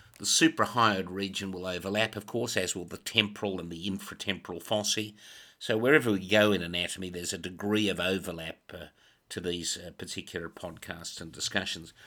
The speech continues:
The podcasts on all of these areas will provide contextual overlap and some degree of repetition and reinforcement.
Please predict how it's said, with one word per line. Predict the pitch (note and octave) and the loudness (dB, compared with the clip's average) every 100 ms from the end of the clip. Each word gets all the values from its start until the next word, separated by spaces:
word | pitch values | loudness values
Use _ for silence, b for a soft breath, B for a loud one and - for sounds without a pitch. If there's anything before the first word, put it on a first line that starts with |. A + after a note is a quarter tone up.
| B B | B B
The | A2 | -12
podcasts | - D#3 - A2+ G3+ G#2 | -4 -4 2 2 4 2
on | G#2 | 2
all | B2 A2 | 2 0
of | |
these | F2+ F2 | -2 -2
areas | G2 F2 F2 E2 | -2 -2 -6 -6
will | F#2 | -6
provide | E2 F2+ F#2+ F#2 F2+ | -8 -4 -4 -4 -8
contextual | - F#2 - F2+ - - F#2 E2+ E2+ | -10 -10 -2 -2 -2 -6 -8 -6 -2
overlap | F#2+ F2 F2 F2 - B B B B | 0 0 -2 -4 -8 B B B B
and | G#2 F#2+ | -4 -2
some | - D3+ A2 | 2 4 4
degree | F#2+ E2+ E2 | 2 -4 -8
of | D#2 | -6
repetition | E2+ - E2+ - E2 - | -8 -8 -8 -6 -6 -6
and | E2 D#2+ | -6 -8
reinforcement. | D#2+ D#2+ D#2 - E2 - - | -8 -8 -10 -10 -6 -6 -8